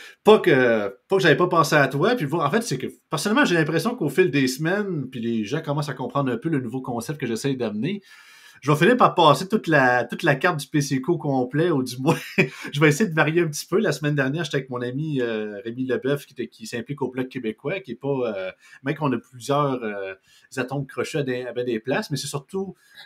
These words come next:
donner l'opportunité à des gens de s'exprimer, des fois qu'on entend peut-être un petit peu moins, ou des fois qu'ils ont juste de quoi d'intéressant à dire, puis je sais qu'il est toujours bien intéressant de parler de plein de sujets. Puis étant tous les deux des ex-caquistes, euh, tous deux des cacus, euh, à une certaine époque, disons qu'on a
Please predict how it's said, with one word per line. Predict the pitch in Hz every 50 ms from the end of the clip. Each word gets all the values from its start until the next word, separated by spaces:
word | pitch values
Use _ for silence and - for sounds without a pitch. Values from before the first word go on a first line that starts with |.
| - _ _
donner | 120 117 143 139 135 160 180
l'opportunité | 165 147 - 143 143 - - 147 131 127 135 156
à |
des | 147 135 123
gens | 117 135 139
de |
s'exprimer, | 135 - - 127 - - - 123 113 117 113 117 131 151 156 147 120 104
des | 104
fois | - - 123
qu'on | - 120
entend | 113 110 120 113
peut-être | - 143 - 120
un |
petit | 117 - - -
peu | - 113
moins, | 107 107 107 110 123 139 156
ou | 139 117
des | 113 156 175
fois | 175 - 185 202 190
qu'ils | - 151 131
ont |
juste | 127 156 143 131
de | -
quoi | - - 151
d'intéressant | 135 131 123 127 120 107 110 107 - 131
à | 117 107
dire, | 98 - 127 139 131
puis | -
je | - 131
sais |
qu'il | - -
est | 113
toujours | - 110 107 113 107
bien | 113 113
intéressant | 107 101 113 110 104 98 101
de | 110
parler | 110 - 101 104 113
de | 113
plein | _ - 107
de | 101
sujets. | - - - 90 90 110 139 151 - _ _ - - - - - _ _
Puis | - 175 208 202 -
étant | 165 147 147 180 190 190
tous | 190 190 196
les | 190 170 160
deux | 139 165 -
des | 151 151 139 127 - 156
ex-caquistes, | 160 - - - - 135 - - 160 220 - - - - - -
euh, | 190 180 165 156 143 135 127 - -
tous | 190
deux | 165 147 175 180
des | 160 160 147
cacus, | 147 151 147 139 - - - 180 190 180 170 151
euh, | 139 131 123 123 123
à | 127
une | 127 127
certaine | - 143 - - 147 143
époque, | 135 127 131 - 185 190 160
disons | 143 - 151 147
qu'on | 147 - 127 123
a | 127 123 120 117 113 107